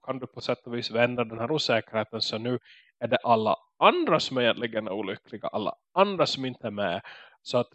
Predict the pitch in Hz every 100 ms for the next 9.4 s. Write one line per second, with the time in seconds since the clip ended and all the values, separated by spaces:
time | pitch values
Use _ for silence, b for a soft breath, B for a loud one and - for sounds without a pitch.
0 | _ 127 123 117 - - - 135 127 123
1 | - 127 120 117 - 165 151 127 120 120
2 | 120 - 113 110 - - 110 - 107 110
3 | 107 104 104 - - 110 120 117 107 -
4 | 104 101 117 120 127 117 104 101 101 _
5 | _ 117 - - 107 117 110 98 107 107
6 | 101 - - 101 101 - 80 71 107 113
7 | - 110 - - 82 - 104 104 123 123
8 | 98 107 117 - 104 101 - - 107 104
9 | 101 101 95 98